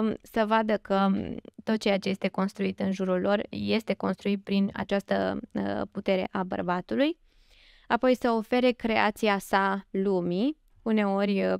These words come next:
sunt unii bărbați care fac asta, de exemplu, care rămân în istorie, da? Care creează opere de artă uneori și în numele femeilor, că, uh, m,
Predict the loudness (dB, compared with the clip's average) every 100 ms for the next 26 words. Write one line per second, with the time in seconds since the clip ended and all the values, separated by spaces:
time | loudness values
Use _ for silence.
0 | -4 -10 -4 -2 0 0 0 -2 -2 -2
1 | -2 -2 0 -2 0 -2 -2 -4 -4 -2
2 | -2 -2 -2 -4 -2 -2 -2 0 0 2
3 | 0 0 -2 -2 -2 -2 0 0 0 -4
4 | -10 -8 -6 -4 -4 -2 0 0 0 0
5 | 0 0 0 0 0 0 -2 -2 -2 -2
6 | -2 -4 -2 0 2 4 4 2 0 0
7 | 0 0 -2 0 0 0 -2 -6 -20 -20
8 | -4 2 2 2 -8 -6 -4 -4 -4 -4
9 | -6